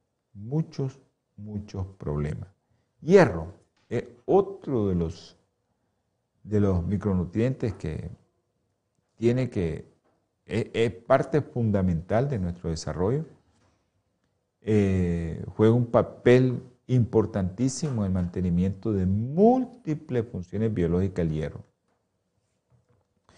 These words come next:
Ustedes saben que el hierro tiene que ver con la hemoglobina y que transporte el oxígeno, también tiene que ver con el problema de la respiración mitocondrial,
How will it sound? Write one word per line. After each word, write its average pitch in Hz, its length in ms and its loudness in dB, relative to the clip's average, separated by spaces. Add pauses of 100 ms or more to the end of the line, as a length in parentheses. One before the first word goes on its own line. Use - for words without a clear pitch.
(280)
Ustedes - 200 0
saben 123 220 6
que - 100 4
el 113 60 4
hierro 90 240 4
tiene 87 260 -4
que 101 100 0
ver 80 220 0
con 95 160 0
la 87 60 4
hemoglobina 85 640 2
y 85 80 2
que 87 160 -6
transporte 87 560 -4
el 90 80 4
oxígeno, 90 960 -2 (520)
también 90 340 2
tiene 95 240 0
que 85 120 -4
ver 85 200 0
con 80 560 -4 (140)
el 90 140 -4
problema 85 460 -2
de 90 60 0
la 87 100 0
respiración 82 640 -4
mitocondrial, 95 1080 0